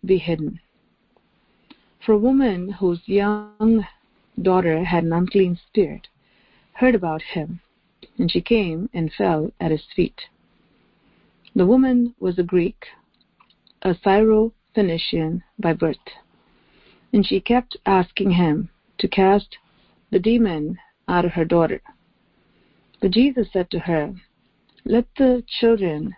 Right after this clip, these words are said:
be filled first, for it is not good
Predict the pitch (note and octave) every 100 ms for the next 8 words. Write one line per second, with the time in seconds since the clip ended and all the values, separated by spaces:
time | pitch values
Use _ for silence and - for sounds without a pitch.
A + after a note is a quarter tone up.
0 | _ F#3 F#3 F3 F#3+ _ G3 F#3 F#3 _
1 | _ _ A#3 - - - _ _ _ _
2 | _ _ _ _ _ G#3+ G3+ A#3 C4 B3
3 | A3 A#3